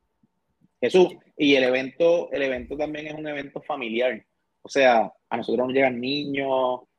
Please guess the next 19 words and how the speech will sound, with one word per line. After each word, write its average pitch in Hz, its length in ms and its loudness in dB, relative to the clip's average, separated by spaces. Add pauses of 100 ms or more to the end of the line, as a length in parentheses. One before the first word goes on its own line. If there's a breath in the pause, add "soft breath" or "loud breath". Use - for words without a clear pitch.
(100)
llegan 117 340 0
todo 120 100 4
el 120 80 2
grupo, 131 280 4
el 123 100 0
núcleo 127 300 4
familiar, 123 640 4
llegan 113 280 0
grupos 117 300 -2
de 107 180 -6
Boy 123 200 4
Scout 120 340 0 (300 soft breath)
o 104 240 -4
Girl 127 200 4
Scout, 117 380 2 (220)
eh, 113 140 2
o 110 180 2
sea, 117 340 4
eh, 113 240 0